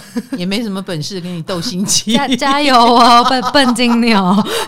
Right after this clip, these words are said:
Speaker 2: <laughs> 那你只好靠努力了。
Speaker 1: <laughs>
Speaker 2: 嗯，然后以及上天也给金牛座一个不错的特质啦，就是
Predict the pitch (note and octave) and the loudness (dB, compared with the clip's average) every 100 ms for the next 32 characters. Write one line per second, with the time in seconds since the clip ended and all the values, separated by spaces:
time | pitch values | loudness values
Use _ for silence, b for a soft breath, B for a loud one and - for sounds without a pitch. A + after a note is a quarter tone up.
0 | - C4+ - D4 - - C#5+ A#4+ - C#5+ | -6 -2 -2 -6 -16 -12 -12 -12 -14 -12
1 | C5+ F#4 A3+ G#3+ F#3+ E3 G3+ F3 G#3+ F#3 | -10 -10 -6 -4 -4 -4 -4 -4 -6 -6
2 | E3 C#3 D#3 D#3+ D3 - - A#3 - - | -6 -10 -10 -12 -12 -16 -14 -4 0 2
3 | - D4+ C4+ G3 F#3 E3 D#3 D3 D3 E3+ | 0 -6 -8 -8 -6 -6 -8 -10 -10 -8
4 | G3 F3+ E3 E3 b b - F3+ E3 - | -8 -6 -8 -12 b b -14 -12 -10 -10
5 | F3+ F#3 G3 G3+ - _ - A#3+ A#3 A3 | -8 -8 -10 -14 -20 _ -6 -6 -4 -6
6 | F3+ F3+ C3+ F3 F3 D3+ D3+ E3 D3+ D3 | -8 -10 -12 -10 -8 -8 -10 -10 -10 -12
7 | D3 - E3 D3 - E3 C#3 - B2 B2+ | -14 -12 -10 -12 -12 -14 -14 -18 -18 -16
8 | C3+ - D#3+ D#3+ E3 | -16 -16 -14 -12 -12